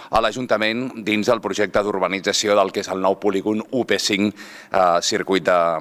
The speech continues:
de Catalunya. Entenem, doncs, que l'Ajuntament, eh, pagarà, eh, aquest deute, aquestes quotes urbanístiques, i no tan sols pagarà aquest deute, sinó que haurà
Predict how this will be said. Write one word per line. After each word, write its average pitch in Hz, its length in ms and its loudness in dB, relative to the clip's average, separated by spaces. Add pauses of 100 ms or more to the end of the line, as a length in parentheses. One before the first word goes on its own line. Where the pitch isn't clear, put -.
(140)
de - 80 -4
Catalunya. 98 520 0 (880)
Entenem, 110 560 -2
doncs, 127 400 0
que 110 140 4 (160)
l'Ajuntament, 104 580 0
eh, 92 380 0
pagarà, 104 420 0
eh, - 600 -8 (340)
aquest 117 240 -4
deute, 123 460 2
aquestes 113 340 -4
quotes 110 380 4
urbanístiques, 110 720 2 (100)
i 123 80 4
no 123 240 4
tan 107 160 0
sols 113 400 0
pagarà 92 300 0
aquest 92 180 -4
deute, 117 320 4
sinó 104 240 0
que 87 140 2
haurà 85 180 0